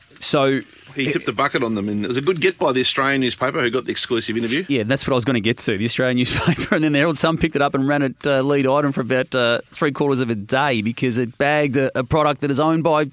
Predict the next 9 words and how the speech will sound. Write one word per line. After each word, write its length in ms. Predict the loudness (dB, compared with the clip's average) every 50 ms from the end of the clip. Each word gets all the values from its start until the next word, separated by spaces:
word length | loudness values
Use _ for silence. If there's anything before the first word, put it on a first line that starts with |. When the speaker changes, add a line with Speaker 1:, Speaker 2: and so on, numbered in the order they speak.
| -10 -18 -20 -20 -20 -20 -20 -20 -20 -20 -20 -20 -20 -20 -20 -20 -18 _ -2
Speaker 2:
the 80 | 0 0
opposition, 400 | 2 2 2 2 2 2 2 2
Hutchie, 440 | 2 2 0 0 -2 -2 -2 -2
with 140 | -2 -2 0
the 60 | 2
Speaker 1:
Well, 160 | 2 4 4 4
Speaker 2:
Nine 80 | 2 2
Fairfax 400 | 2 0 0 2 0 -2 -2 -2
deal. 220 | -2 -4 -4 -4